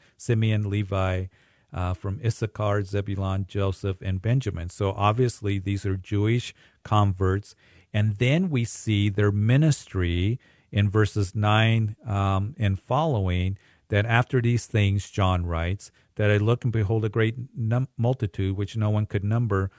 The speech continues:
all the nations, tribes, peoples, and tongues standing before the throne and before the Lamb, clothed with white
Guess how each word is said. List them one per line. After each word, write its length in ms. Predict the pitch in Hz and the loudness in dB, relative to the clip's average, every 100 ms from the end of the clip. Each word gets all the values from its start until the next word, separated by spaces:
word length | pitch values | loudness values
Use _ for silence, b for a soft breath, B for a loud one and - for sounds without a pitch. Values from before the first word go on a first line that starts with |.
| b b | b b
all 220 | 101 107 | 0 2
the 140 | 127 | 2
nations, 560 | 131 123 123 - 120 117 | 2 2 2 0 -2 -2
tribes, 400 | - 107 107 - | 0 2 2 -2
peoples, 500 | 117 117 127 123 - | -2 -2 -2 -4 -2
and 180 | 123 - | -4 -2
tongues 360 | 104 98 95 | 0 0 -2
standing 560 | - - 104 107 123 131 | -4 -4 0 2 2 2
before 340 | 123 - 120 | 0 -2 -2
the 100 | 117 | -2
throne 480 | 117 - 101 98 98 - b b | -4 -2 0 2 0 -4 b b
and 120 | 98 | -2
before 360 | 95 - 110 110 | -2 0 0 0
the 120 | 139 | 0
Lamb, 360 | 117 104 101 | 0 0 0
clothed 360 | 101 - 104 87 | -2 -2 -2 -2
with 280 | 90 95 - | -6 -8 -10
white 380 | 107 101 110 127 | -6 -2 -2 -4